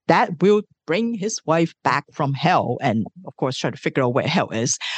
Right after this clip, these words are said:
And this group will include his sister, Lizzie, who got kicked out of school after all because of a dalliance with the dean's son. And then there's Ashley Lancaster, the brother of Vivian, who is, like, this, like,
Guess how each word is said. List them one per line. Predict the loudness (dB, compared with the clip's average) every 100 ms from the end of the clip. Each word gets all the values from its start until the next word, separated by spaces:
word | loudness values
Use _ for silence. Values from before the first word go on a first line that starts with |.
| -6
And | 0 0 2
this | 0
group | 2 -2 2
will | 0
include | 0 -6 -4 -2 -2 -6 -6
his | -6 -6
sister, | -6 -4 -2 0 2 0 2
Lizzie, | 2 6 6 4 0 -10 -20 _
who | -6
got | -2 -2 0
kicked | 2 4
out | 6 6
of | 6
school | 4 4 6 8
after | 6 2 4 4
all | 6 6 4 2
because | -2 0 0 0
of | -4
a | -6 -8
dalliance | -6 -4 -2 -2 -2 -4
with | -6
the | -6
dean's | 0 2 4 2
son. | 0 2 2 0 -10 -20 -20 _ -4
And | -2 0
then | -2 -2
there's | 0 -2 -2 -12 _
Ashley | -6 -4 -4 -6 -4 0
Lancaster, | -2 -2 -4 -6 -4 0 4 4
the | 2 0
brother | 0 2 4
of | 2 4
Vivian, | 4 4 4 2 -2 -8 -6
who | -6 -4
is, | -8 -8
like, | -10 -6
this, | -4 -4 -8
like, | -8 -8